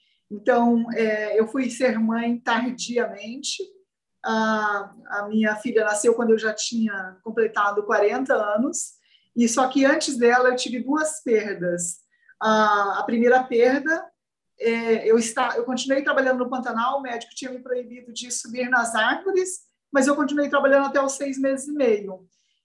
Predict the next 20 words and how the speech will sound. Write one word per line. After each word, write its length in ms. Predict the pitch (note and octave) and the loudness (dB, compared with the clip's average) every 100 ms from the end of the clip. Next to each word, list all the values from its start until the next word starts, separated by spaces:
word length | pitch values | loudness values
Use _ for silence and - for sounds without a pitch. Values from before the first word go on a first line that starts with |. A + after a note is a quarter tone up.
| A#3 | -8
Nesta, 1080 | B3 B3+ D4 E4+ - D#4 C#4 B3+ A3 G#3 G3+ A3+ | -2 0 -2 -4 -6 -2 0 0 -2 -6 -12 -10
e, 280 | A3 G#3+ G#3 | -8 -8 -8
é, 280 | G3+ G3 - | -12 -12 -6
caminho 400 | A#3+ A3+ C4+ C#4 | 0 2 2 2
de 400 | - A3+ G#3+ G3+ - - | -2 -4 -4 -8 -16 -16
estar 240 | - B3 A#3+ | -6 0 2
monitorando 600 | B3 A3+ A#3 A#3 C4+ C4 | 2 0 0 2 2 0
ou 60 | |
treinando 360 | C4 B3+ C4 C#4+ | -2 -2 -2 0
alguém 300 | B3+ A#3 A#3+ | 0 0 -4
pra 160 | B3+ A#3 | -4 -4
me 100 | A3+ | -6
seguir, 480 | - - A3 A3 - | -10 -14 -14 -14 -8
pra 180 | A3+ | -6
acompanhar 440 | A3 A#3 A#3 A#3 A3 | -6 -6 -6 -2 -2
meu 120 | A3 | -2
trabalho 280 | A3+ A3 A3 | -2 -2 -2
enquanto 220 | B3 A#3+ | -6 -6
eu 80 | B3 | -6
estivesse 720 | A#3+ A#3+ A3 G#3 G3 - - | -8 -6 -2 0 0 -2 -12